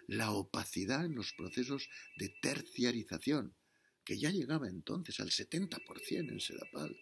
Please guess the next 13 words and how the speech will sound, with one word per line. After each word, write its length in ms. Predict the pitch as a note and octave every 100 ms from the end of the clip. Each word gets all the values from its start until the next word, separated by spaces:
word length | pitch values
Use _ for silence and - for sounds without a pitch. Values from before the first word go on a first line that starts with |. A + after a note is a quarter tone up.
| - - - - - - - -
y 100 | A2+
la 100 | F2
falta 440 | - D#3+ D#3+ C#3
de 100 | C3
participación 880 | - F#2+ - - - G#2+ - C3 C#3
ciudadana 680 | - D#2 - - C3 G#2
en 80 | G2+
el 100 | E2+
funcionamiento 760 | - - E2+ - - C#3 A#2
de 80 | F2+
los 200 | E2 -
operadores 520 | - - - A2+ G#2
públicos 640 | - B2 C3+ G2 - -